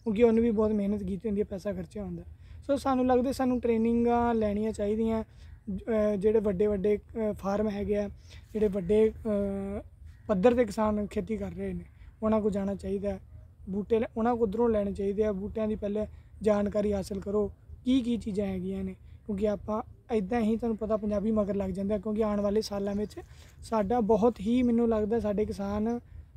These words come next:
ਬਹੁਤ ਹੀ craze ਵੱਧ ਰਿਹਾ ਹੈ ਡਰੈਗਨ ਫਰੂਟ ਦੀ ਖੇਤੀ ਨੂੰ, ਕਿਉਂਕਿ ਤੁਹਾਨੂੰ ਪਤਾ ਐਗਜ਼ੋਟਿਕ fruit ਹੈ,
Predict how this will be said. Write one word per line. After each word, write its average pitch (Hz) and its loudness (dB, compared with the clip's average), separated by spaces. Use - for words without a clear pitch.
ਬਹੁਤ 220 2
ਹੀ 240 0
craze 220 6
ਵੱਧ 202 0
ਰਿਹਾ 226 6
ਹੈ 240 2
ਡਰੈਗਨ 196 0
ਫਰੂਟ 196 -2
ਦੀ 180 -4
ਖੇਤੀ 98 -4
ਨੂੰ, 101 -4
ਕਿਉਂਕਿ 107 0
ਤੁਹਾਨੂੰ 208 -2
ਪਤਾ 196 -2
ਐਗਜ਼ੋਟਿਕ 202 2
fruit 226 0
ਹੈ, 254 0